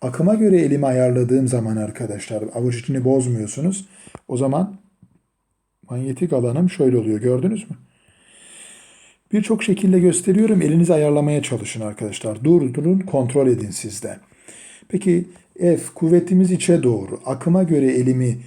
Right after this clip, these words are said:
ayarladığımda arkadaşlar, bu sefer manyetik alanın bakın sağa doğru olduğunu görüyorsunuz. Doğru mu?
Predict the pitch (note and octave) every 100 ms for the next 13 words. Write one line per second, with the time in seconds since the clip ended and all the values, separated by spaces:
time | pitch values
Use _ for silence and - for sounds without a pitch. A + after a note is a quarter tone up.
0 | - _ - C3+ C3 B2 A#2+ A#2+ A#2 A2+
1 | A2 A2+ A#2 G#2+ A2 - D#3 - _ _
2 | - B2+ D3+ C#3+ D3 C3 C3+ C#3+ C3 C#3
3 | C3 C3 B2 B2 B2 G3 G3 - _ _
4 | - - C#3+ C3+ C3 A#2+ A#2 G#2+ A2 G#2
5 | G2 G#2 G2+ F#2 - G2 F#2+ - B2 B2
6 | C#3+ F3